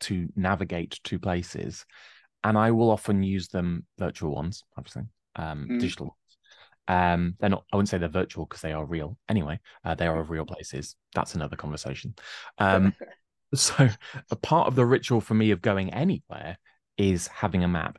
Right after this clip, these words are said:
Speaker 1: even if I have a fairly good idea, and even if I'm trying to get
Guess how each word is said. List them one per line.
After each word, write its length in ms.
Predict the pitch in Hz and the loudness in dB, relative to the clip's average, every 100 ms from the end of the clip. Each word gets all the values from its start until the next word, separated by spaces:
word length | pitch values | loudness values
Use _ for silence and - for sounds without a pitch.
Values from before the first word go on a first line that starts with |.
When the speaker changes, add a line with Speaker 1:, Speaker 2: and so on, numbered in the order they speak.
| _ | _
Speaker 1:
even 280 | 208 247 202 | 6 8 6
if 120 | 175 | 6
I 100 | 147 | 4
have 200 | 127 120 | 2 2
a 40 | 123 | -2
fairly 420 | - 117 110 104 | 0 0 2 0
good 340 | - 104 95 - | 2 0 0 -4
idea, 560 | 95 90 - 92 82 85 - - - | -2 -2 0 0 0 -2 -10 -4 2
and 180 | 139 - - | 2 2 6
even 520 | 220 240 80 82 104 - | 8 8 6 0 -2 -2
if 140 | - | 0
I'm 200 | 113 113 | 2 2
trying 480 | - 110 110 107 104 - | 2 0 2 0 -2 -8
to 100 | 101 | -4
get 200 | 101 | -2